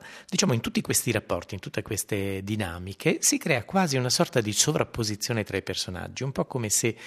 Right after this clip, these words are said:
mm, tutto sommato parlassimo di monologhi, è come se ci fosse un'identificazione in realtà tra chi sta dialogando.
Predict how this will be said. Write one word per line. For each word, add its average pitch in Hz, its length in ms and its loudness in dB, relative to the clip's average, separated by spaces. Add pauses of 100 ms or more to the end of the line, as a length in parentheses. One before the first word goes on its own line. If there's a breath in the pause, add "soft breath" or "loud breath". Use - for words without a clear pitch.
(1500 loud breath)
mm, 240 500 -16 (120)
tutto - 400 0
sommato 160 480 2
parlassimo 123 480 2
di 113 120 -2
monologhi, 135 1040 2
è - 120 -10
come 110 240 -2
se - 200 0
ci - 140 -4
fosse - 240 0
un'identificazione 110 1300 0
in 95 140 -6
realtà - 320 -8
tra - 160 -8
chi - 320 -14
sta - 240 -2
dialogando. - 720 -8